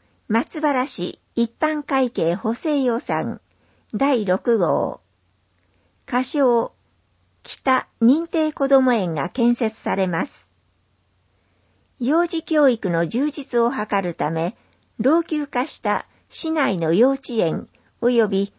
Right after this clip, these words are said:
保育所、三宅幼稚園、江賀幼稚園、第七保育所の計三施設を統合し、幼保連携型認定こども園の建設を行います。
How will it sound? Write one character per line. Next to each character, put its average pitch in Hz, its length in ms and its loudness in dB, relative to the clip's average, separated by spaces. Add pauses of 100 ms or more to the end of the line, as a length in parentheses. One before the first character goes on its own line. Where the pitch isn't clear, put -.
保 285 200 0
育 - 260 -4
所、 - 300 -2 (720)
三 220 160 4
宅 302 340 0
幼 240 140 4
稚 - 220 -6
園、 156 340 -2 (400)
江 226 120 6
賀 302 180 2
幼 262 180 4
稚 - 260 -4
園、 180 320 -2 (420)
第 269 280 0
七 285 260 0
保 233 160 2
育 233 180 -2
所 208 200 -2
の 202 220 0 (340)
計 254 440 2
三 311 360 -4
施 - 100 -16
設 247 340 0
を 151 100 0
統 214 300 0
合 196 260 0
し、 - 280 -8 (580)
幼 277 300 2
保 208 200 0
連 262 300 2
携 254 220 4
型 208 480 0 (140)
認 302 260 4
定 294 260 2
こ 262 160 0
ど 254 140 6
も 240 160 4
園 165 220 0
の 156 100 2
建 262 300 2
設 254 340 0
を 202 160 2
行 196 140 0
い 175 260 0
ま 160 220 -4
す。 - 260 -16